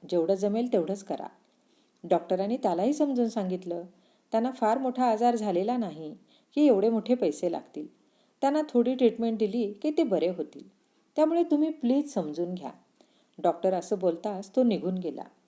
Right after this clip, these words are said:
मुलांचे हे विचार बोलणे ऐकून ते खूप खचून गेले. रोज व्यायाम करणारे, सर्वांशी गप्पा मारणारे, मस्करी करणारे,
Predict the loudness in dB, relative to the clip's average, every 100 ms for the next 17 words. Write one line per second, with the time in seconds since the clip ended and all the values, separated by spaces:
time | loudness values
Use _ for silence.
0 | _ _ _ -2 4 4 4 2 4 2
1 | 2 0 0 0 -2 -2 -4 -6 -6 -4
2 | -6 -8 -18 _ _ -6 2 4 4 0
3 | -4 -2 -4 -6 -8 -12 _ _ _ _
4 | _ _ _ _ _ _ _ _ _ _
5 | _ _ 6 6 6 4 4 2 0 0
6 | 0 -2 -4 0 2 4 2 0 2 2
7 | -2 -2 -6 -6 -4 -6 -6 -8 -4 -2
8 | -2 0 -2 -2 -4 -4